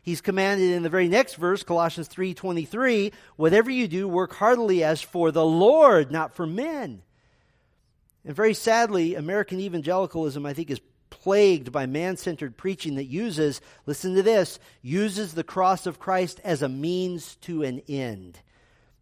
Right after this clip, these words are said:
And that end is my personal happiness, my fulfillment. I would defy anyone to find one New Testament sermon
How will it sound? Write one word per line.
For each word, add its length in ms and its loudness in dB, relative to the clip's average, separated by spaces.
And 120 -8
that 180 0
end 300 -2
is 240 -10
my 280 -2
personal 440 -12
happiness, 560 -12
my 460 -8
fulfillment. 600 -8
I 160 4
would 160 -2
defy 480 -2
anyone 500 -6
to 60 -8
find 380 -4
one 300 -2
New 120 -6
Testament 480 -6
sermon 520 -4